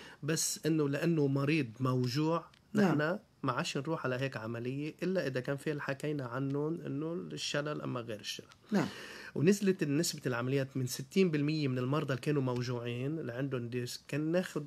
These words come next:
Speaker 1: تقريبًا شي ستين بالمية منهم على العمليات. هلأ تقريبًا نزلت للعشرين بالمية.
Speaker 2: هالقد نزلت؟
Speaker 1: أي.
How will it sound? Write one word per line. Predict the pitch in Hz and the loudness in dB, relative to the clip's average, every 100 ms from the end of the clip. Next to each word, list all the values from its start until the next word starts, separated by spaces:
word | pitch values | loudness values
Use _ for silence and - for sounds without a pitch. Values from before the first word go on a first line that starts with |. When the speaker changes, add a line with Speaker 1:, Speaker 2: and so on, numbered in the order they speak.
| - | -4
Speaker 1:
تقريبًا | 147 165 165 | -2 0 0
شي | 147 143 | 0 0
ستين | 156 - 165 | -2 0 0
بالمية | 143 143 147 | 0 0 2
منهم | 143 135 | 0 0
على | 123 | -2
العمليات. | 117 123 131 135 165 | -2 -2 -2 -2 0
هلأ | 190 190 - | 2 2 0
تقريبًا | 147 - 175 175 175 | -2 0 -2 2 0
نزلت | 165 156 151 139 131 | 0 -2 -4 -4 -4
للعشرين | 107 107 - 139 123 | -4 -8 -6 -6 -6
بالمية. | 113 107 107 - - | -8 -10 -12 -12 -6
Speaker 2:
هالقد | 147 165 214 | -2 0 0
نزلت؟ | 214 151 113 107 101 | 2 0 -2 -6 -6
Speaker 1:
أي. | - 120 | -4 -6